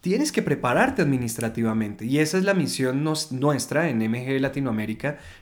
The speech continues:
Nosotros estamos formando odontólogos y odontólogas como ejecutivos hábiles que pueden crear prácticas dentales exitosas y felices. No solamente que midan su éxito en dinero, que pues es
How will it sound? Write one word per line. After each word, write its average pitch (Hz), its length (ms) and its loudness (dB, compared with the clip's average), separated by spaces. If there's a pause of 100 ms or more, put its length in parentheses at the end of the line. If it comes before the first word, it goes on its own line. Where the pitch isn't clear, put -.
Nosotros 131 420 -2
estamos 139 380 -2
formando 139 640 2
odontólogos 135 540 2
y 151 60 0
odontólogas 131 580 0 (280)
como 139 260 6
ejecutivos 127 840 2 (100)
hábiles 135 880 4 (220)
que 131 140 0
pueden 135 320 2
crear 120 340 2
prácticas 156 460 0
dentales 127 420 -2
exitosas 139 720 -4
y 214 160 6
felices. 226 760 4 (300)
No 131 120 -2
solamente 170 480 4
que 185 100 -2
midan 131 300 0
su 156 160 0
éxito 135 360 0
en 151 120 0
dinero, 117 680 0
que 110 140 -6
pues 95 240 -8
es - 260 -10